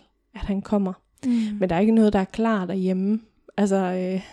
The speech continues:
Speaker 1: alle tingene står
Speaker 2: Det
Speaker 1: stort
Speaker 2: kommer
Speaker 1: set
Speaker 2: lige om lidt.
Speaker 1: Ja.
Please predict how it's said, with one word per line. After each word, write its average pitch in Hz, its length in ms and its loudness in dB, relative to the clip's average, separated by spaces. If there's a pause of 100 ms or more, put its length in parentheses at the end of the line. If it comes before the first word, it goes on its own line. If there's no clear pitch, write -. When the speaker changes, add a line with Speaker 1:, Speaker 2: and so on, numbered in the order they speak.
(280)
Speaker 1:
alle 214 200 0
tingene 214 400 0
står 202 260 0
Speaker 2:
Det 185 80 -2
Speaker 1:
stort 220 240 8
Speaker 2:
kommer 220 280 10
Speaker 1:
set 196 220 2
Speaker 2:
lige 220 160 8
om 208 60 8
lidt. 196 240 6
Speaker 1:
Ja. 247 180 12